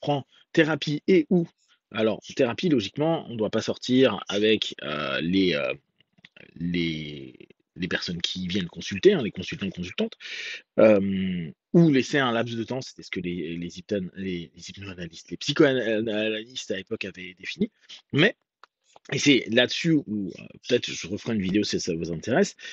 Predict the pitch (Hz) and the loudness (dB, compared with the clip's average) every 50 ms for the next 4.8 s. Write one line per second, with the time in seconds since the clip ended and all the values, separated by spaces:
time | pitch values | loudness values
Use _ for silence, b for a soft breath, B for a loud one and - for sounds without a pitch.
0 | B B B B 135 151 165 147 - - 113 101 92 87 107 - 170 165 131 117 | B B B B 8 8 8 8 6 0 0 0 0 0 -2 -2 -2 2 2 2
1 | - 110 87 95 107 117 123 117 - 135 143 143 131 - - 127 113 104 - B | 2 2 -2 0 -2 -2 -2 -4 -4 -2 0 -2 -2 0 2 2 2 2 2 B
2 | B B B B B - 76 80 80 80 80 69 - _ _ _ - - 110 139 | B B B B B -6 -2 0 0 0 -2 -4 -10 _ _ _ -8 -4 -4 -2
3 | 131 - 151 147 143 131 113 101 _ - - 135 127 110 - _ _ _ - 123 | 2 2 2 4 4 2 0 -2 _ -4 -2 0 0 -2 -4 _ _ _ -6 -4
4 | - - 156 147 147 143 139 - - 143 135 - 135 117 104 - | 0 0 2 2 2 2 2 0 0 -2 0 2 2 2 2 0